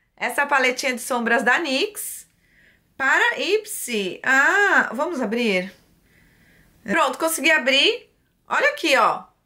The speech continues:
É, até que as sombras são bem bonitinhas. Tem uma sombra preta, tem uma sombra meio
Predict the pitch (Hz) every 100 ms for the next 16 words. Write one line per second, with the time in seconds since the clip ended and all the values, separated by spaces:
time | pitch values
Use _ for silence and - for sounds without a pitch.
0 | _ _ _ _ _ - 233 247 247 247
1 | 277 294 339 403 - 349 339 339 311 330
2 | 466 571 539 - 262 311 381 - 277 269
3 | 269 285 262 247 247 240 226 302 - 349
4 | 480 - _ _ _ _ _ _ _ _
5 | _ - 269 277 277 269 269 277 262 262
6 | 247 247 240 233 220 - - 220 226 220
7 | 226 220 214 196 190 175 165